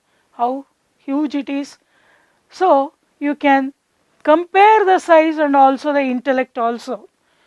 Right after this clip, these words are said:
So you can see here what are all present here. Next, you coming to the forebrain. This is the biggest part of the brain.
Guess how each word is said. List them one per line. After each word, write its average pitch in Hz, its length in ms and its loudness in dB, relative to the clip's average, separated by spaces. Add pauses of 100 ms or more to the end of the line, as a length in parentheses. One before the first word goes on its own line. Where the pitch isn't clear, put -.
(160)
So 240 360 -6 (320)
you 277 80 -14
can 269 180 -2
see 311 220 -6
here 269 360 -4 (180)
what 233 200 -10
are 247 200 -2
all 233 200 -2
present 233 440 -10
here. 220 280 -10 (800)
Next, 403 680 -4 (600)
you 392 200 0
coming 349 420 2
to 330 100 -2
the 311 140 -2
forebrain. 262 760 -2 (220)
This 349 200 -6
is 381 160 -2
the 370 100 -6
biggest 330 520 -4
part 262 220 0
of 233 140 -8
the 240 100 -4
brain. 226 400 -6